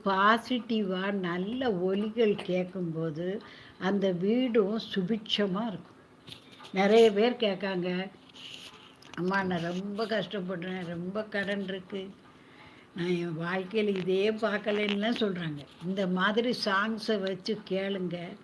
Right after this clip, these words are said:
எதை எதையோ போட்டு கேட்குறீங்க, என்னென்னமோ பார்க்குறீங்க, அதுக்கு இந்த சரஸ்வதி பாடல்களை போட்டு கேளுங்க.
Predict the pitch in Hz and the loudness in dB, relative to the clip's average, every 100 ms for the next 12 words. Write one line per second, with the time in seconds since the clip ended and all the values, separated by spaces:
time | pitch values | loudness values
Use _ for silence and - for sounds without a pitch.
0 | - - - - - - - - - 185 | -20 -20 -20 -20 -20 -20 -20 -20 -6 6
1 | 196 202 214 208 208 220 240 233 220 220 | 6 10 8 10 8 8 6 6 4 4
2 | 196 202 196 196 190 190 180 175 180 185 | 4 2 2 -2 -2 -2 -2 -2 -2 -2
3 | 190 185 202 220 208 190 185 180 165 165 | -4 -4 -4 -2 -2 -2 -2 -4 -4 -6
4 | 160 175 180 180 185 196 233 - - - | -6 -4 -4 -2 -2 -2 -4 -10 -20 -20
5 | - - 185 180 170 - 185 214 226 233 | -20 -12 -4 0 0 0 2 2 2 2
6 | 220 202 - 175 185 185 180 175 170 - | 4 2 0 -2 0 0 -2 -4 -6 -4
7 | 175 165 170 175 175 175 175 175 185 | -6 -4 -8 -6 -6 -4 -4 -4 -6